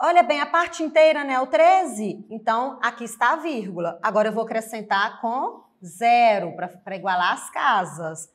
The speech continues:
Agora eu vou somar. Vamos fazer? Zero mais cinco, cinco.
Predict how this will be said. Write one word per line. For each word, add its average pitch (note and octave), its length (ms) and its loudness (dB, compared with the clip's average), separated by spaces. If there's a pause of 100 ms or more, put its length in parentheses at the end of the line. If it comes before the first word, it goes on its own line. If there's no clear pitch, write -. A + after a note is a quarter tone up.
(260)
Agora A#3 380 0
eu B3 80 -4
vou A#3 160 -8
somar. F#4+ 540 -10 (1000)
Vamos A3+ 240 -10
fazer? A3 340 0 (340)
Zero C4 480 8
mais A3 280 -4
cinco, F#3 640 -8
cinco. G#3 1000 -6